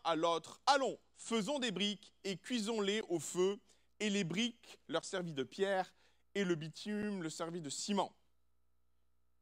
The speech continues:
Euh, ça m'a parlé, le bitume.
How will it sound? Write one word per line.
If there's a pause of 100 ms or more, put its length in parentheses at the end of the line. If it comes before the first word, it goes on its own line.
(220)
Euh, (1040)
ça
m'a
parlé,
le
bitume.